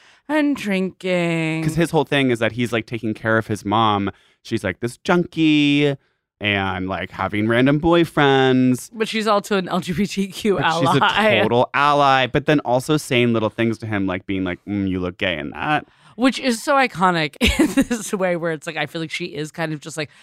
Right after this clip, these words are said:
Speaker 1: has her, like, weird methy North Carolina gaze.
Speaker 2: No, I agree.
Speaker 1: And then, like, he's probably doing something and she's just kind of like, "You're gay," but actually in a supportive way.
Speaker 2: Okay, so this is, like, a,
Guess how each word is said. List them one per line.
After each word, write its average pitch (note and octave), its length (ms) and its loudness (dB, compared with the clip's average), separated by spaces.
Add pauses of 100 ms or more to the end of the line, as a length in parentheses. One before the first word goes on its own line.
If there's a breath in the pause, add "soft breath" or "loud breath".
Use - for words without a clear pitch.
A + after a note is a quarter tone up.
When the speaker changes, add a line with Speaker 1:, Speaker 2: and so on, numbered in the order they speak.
(200 soft breath)
Speaker 1:
has D3+ 360 -6
her, E3+ 220 -6
like, D3+ 260 -6
weird D3+ 280 -4
methy D3 380 -6
North D3 240 -6
Carolina C#3+ 540 -6
gaze. G3 420 0
Speaker 2:
No, E3+ 280 2
I C3 160 0
agree. D#3 680 -6
Speaker 1:
And A3 280 0
then, F#3 320 0
like, E3 220 -6
he's - 180 -8
probably F3 240 -2
doing D#3+ 160 -4
something F3+ 280 -4
and F3+ 120 -2
she's D#3+ 180 -10
just - 180 -14
kind F3+ 120 -2
of E3 60 0
like, E3 160 -2
"You're E3 300 -2
gay," - 600 -4
but G#3+ 100 2
actually B3 360 0
in A#3+ 80 0
a A3 60 -2
supportive F3+ 540 -4
way. D3+ 380 -10 (100)
Speaker 2:
Okay, A2+ 180 0
so A#2 100 -8
this A#2 200 -4
is, B2 120 -6
like, A2+ 160 0
a, G2 140 0